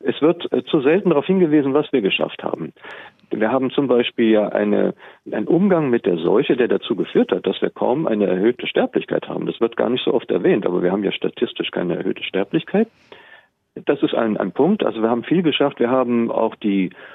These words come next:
die Inzidenzen unter Kontrolle. Wir haben den Impfstoff. Wir haben noch keine Therapie. Das, das fällt noch ins Gewicht. Das wird auch noch eine Weile dauern, wie es aussieht. Also wir haben viel geschafft. Also es fehlt mir manchmal ein bisschen in der Berichterstattung das Positive. Man,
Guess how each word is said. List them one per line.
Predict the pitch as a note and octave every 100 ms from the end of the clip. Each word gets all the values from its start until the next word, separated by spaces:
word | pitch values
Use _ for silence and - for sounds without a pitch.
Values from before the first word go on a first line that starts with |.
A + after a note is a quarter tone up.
| -
die | -
Inzidenzen | C3 D3 C3+ G#3+ G3+ F#3 E3
unter | D#3 D3 C#3
Kontrolle. | C3+ B2 - C3+ B2+ B2 - - - _ -
Wir | A3+
haben | A3+ F#3+
den | E3
Impfstoff. | D#3 F3+ - D3+ D3+ - - -
Wir | C#3+
haben | F3+
noch | D#3
keine | F3 E3 C3
Therapie. | A#2+ F#2 - C3+ F#3
Das, | C3 - - -
das | A#2 -
fällt | A#2
noch | A2
ins | G2 F2
Gewicht. | - E2 E3+ - - - - _
Das | - B2+
wird | -
auch | G2+
noch | G2 -
eine | E2
Weile | E2+ E2+
dauern, | - F#2 C3+
wie | C#3+
es | C3+
aussieht. | D3 C#3 C#3+ - - -
Also | D3 D3+
wir |
haben | D#3+ G3
viel | - A#3
geschafft. | G3+ - A3+ -
Also | D3 C#3+ C3+ - - - _
es | -
fehlt | G3+ G3+
mir | E3
manchmal | D#3+ F3+ G3 E3+
ein | D#3+
bisschen | F#3+ F#3+ E3
in | D3
der | B2+
Berichterstattung | C3 F3+ D3 - C#3+ C#3
das | B2 - -
Positive. | G3 F#3 F#2 - F#2+ F#2
Man, | A2+